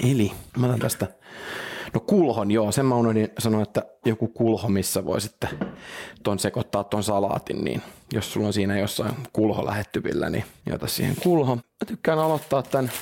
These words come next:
sillä, että tota, täällä on kaoottinen meininki täällä mun keittiössä tällä hetkellä. Musta tuntuu, että ihan mihin mä kosken vaan, niin joku sipuli lentää jonnekin.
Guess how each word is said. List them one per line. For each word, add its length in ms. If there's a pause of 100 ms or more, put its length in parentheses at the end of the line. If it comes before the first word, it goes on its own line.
(720)
sillä, 460
että 200
tota, 400 (840)
täällä 140
on 40
kaoottinen 580 (280)
meininki 420
täällä 220
mun 180 (160)
keittiössä 520
tällä 180
hetkellä. 280
Musta 140
tuntuu, 200
että 180
ihan 160
mihin 240
mä 80
kosken 500
vaan, 200
niin 60
joku 140
sipuli 440
lentää 380
jonnekin. 520